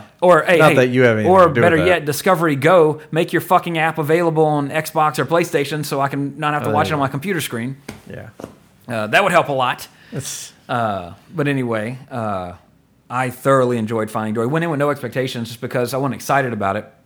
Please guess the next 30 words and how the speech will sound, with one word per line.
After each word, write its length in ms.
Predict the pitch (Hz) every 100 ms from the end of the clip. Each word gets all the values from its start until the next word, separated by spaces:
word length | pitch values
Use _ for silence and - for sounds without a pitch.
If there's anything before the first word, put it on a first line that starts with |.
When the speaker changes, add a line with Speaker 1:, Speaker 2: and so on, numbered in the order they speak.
| -
Speaker 2:
Yeah. 120 | - - _ _
Speaker 1:
Uh, 380 | 120 101 95 104 - _ _ _ _
I 40 |
mean, 80 | 185
I 20 |
was 80 | 151
excited 260 | 143 185 170
'cause 100 | 147
it 20 |
was 100 | 123
Pixar, 520 | - 180 - 117 120
but 160 | 120 117
also 360 | 131 131 135 120
Pixar's 480 | 135 123 131 113
last 280 | 117 123 123
movie, 240 | 143 139 139
The 100 | 123
Good 160 | 131
Dinosaur, 560 | 123 127 135 143 139 139
was 380 | 123 113 107 - _
definitely 320 | 127 117 120
Speaker 2:
Oh, 20 |
Speaker 1:
their 160 | 127 120
worst. 420 | 117 127 175 -
Speaker 2:
that 80 | 135
was 120 | 95 98
not 240 | 87 80
good. 200 | 82 78 -
Yeah. 80 | -
Speaker 1:
So, 560 | 147 120 117 117 113